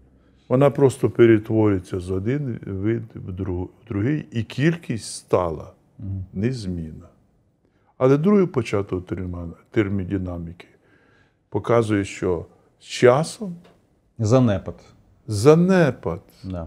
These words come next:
Speaker 1: збільшується ентропія, в всесвіті збільшується хаос.
Speaker 2: Мгм.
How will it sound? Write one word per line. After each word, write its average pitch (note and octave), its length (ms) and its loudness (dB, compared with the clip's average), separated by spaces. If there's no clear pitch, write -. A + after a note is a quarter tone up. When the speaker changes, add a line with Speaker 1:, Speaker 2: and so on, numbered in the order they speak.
Speaker 1:
збільшується D3 840 0
ентропія, C#3+ 800 -2
в - 20 -2
всесвіті D3+ 760 0
збільшується C#3 920 -4
хаос. C3+ 800 0
Speaker 2:
Мгм. G2+ 220 -4